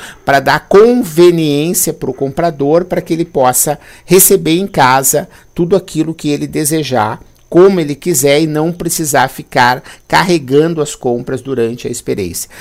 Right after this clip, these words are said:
Há um valor mínimo de compras, mas não é algo nada surpreendente. Tem vários outros conteúdos aí que vocês podem acompanhar nas redes que diz respeito à visita do Dubai Mall.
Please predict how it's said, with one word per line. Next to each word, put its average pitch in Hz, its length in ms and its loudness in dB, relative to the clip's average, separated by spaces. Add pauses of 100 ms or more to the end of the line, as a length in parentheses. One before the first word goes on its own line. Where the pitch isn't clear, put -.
(120)
Há 120 120 2
um 143 120 0
valor 131 420 2
mínimo 170 640 -2 (240)
de - 100 -16
compras, 165 720 -2
mas 147 220 -4
não 175 180 -4
é 175 100 -4
algo 139 600 0 (420)
nada 123 720 -2 (320)
surpreendente. 113 960 -6
Tem 170 160 2
vários 170 360 2
outros 160 200 -2
conteúdos 131 680 -4
aí 117 120 0
que 117 140 -14
vocês 113 300 -8
podem 117 320 -2
acompanhar 113 500 -2
nas 139 200 -2
redes 131 360 -4
que - 80 -12
diz 127 160 -10
respeito 123 500 -4
à 120 40 0
visita 117 480 -4
do 104 120 -10
Dubai 107 380 -6
Mall. 92 300 -10